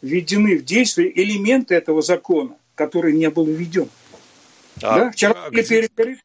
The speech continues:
Speaker 2: извините,
Speaker 1: А?
Speaker 2: пожалуйста, но ведь метро перекрывают, и когда, например, Бессмертный полк идёт, тоже центральные станции закрывают, нет?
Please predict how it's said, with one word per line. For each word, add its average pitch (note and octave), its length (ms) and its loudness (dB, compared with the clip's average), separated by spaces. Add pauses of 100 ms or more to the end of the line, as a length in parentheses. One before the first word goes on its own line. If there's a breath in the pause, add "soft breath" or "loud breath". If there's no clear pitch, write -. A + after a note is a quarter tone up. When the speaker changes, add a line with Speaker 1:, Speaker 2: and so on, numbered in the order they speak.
(140)
Speaker 2:
извините, B2 500 -4
Speaker 1:
А? C#3+ 60 2
Speaker 2:
пожалуйста, B2+ 460 2
но A2 200 -2
ведь A#2 320 0
метро A2 500 0
перекрывают, A2 880 2
и G#2 180 -2
когда, G2+ 360 0
например, G2 360 -2
Бессмертный F2+ 600 -2
полк A#2+ 340 0
идёт, F#2+ 280 0
тоже G#2 200 0
центральные G2 540 0
станции F#2 400 -4
закрывают, E2+ 540 -6
нет? A#2+ 220 -6